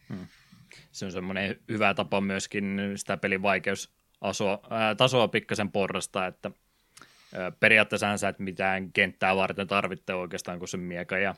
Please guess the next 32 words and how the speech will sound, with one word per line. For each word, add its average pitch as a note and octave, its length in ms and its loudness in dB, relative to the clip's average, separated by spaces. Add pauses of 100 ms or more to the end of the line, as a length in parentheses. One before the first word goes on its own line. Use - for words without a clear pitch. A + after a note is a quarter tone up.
(140)
blackjackin F2 600 -6
vaan, E2+ 180 -4 (380)
että E2 160 -12
kaikki F#2 260 -6
muu F2+ 180 -4
on F2+ 80 -6
käytännössä F2+ 400 -2
ylimääräistä, F#2 720 -4
mutta F2+ 500 -8
elämästä F#2 380 -8
tulee A#2 200 2
huomattavasti G2+ 520 0
helpompaa, F#2 500 -4
kun F2+ 120 -10
on F2 60 -12
sitten F#2 220 -12
niitä F#2+ 160 -6
työkaluja, F2+ 420 -6
mitä E2+ 240 -10
hyödyntääkin. F2 800 -8 (440)
Niin - 80 -18
kannattaa - 420 -8
toki A#2+ 260 -2
niin G#2 160 -6
paljon G#2+ 200 -4
kuin G2+ 100 -12
vaan G#2 140 -4
sitä G2+ 140 -2
rahaa F#2 280 -2
käytettävissä F#2 640 -8
on, F2+ 140 -8
niin F#2+ 100 -12